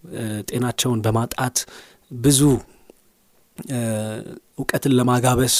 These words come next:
እና ለማግኘት ይሞክራሉ። ነገር ግን ያ እውቀት የሚባለው ነገር ከተገኘ፣ እ፣ የትምህርቱም ካለቀ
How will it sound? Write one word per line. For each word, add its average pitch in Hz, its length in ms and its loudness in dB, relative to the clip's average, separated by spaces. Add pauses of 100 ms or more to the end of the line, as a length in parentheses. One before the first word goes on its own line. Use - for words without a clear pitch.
እና 127 200 0
ለማግኘት 120 540 4
ይሞክራሉ። 139 580 4 (520)
ነገር 165 180 6
ግን 175 160 6
ያ 160 140 8
እውቀት 147 360 2
የሚባለው 117 480 2
ነገር 107 180 -4
ከተገኘ፣ 95 440 -8 (800)
እ፣ - 80 -8 (340)
የትምህርቱም 147 500 0
ካለቀ 120 400 0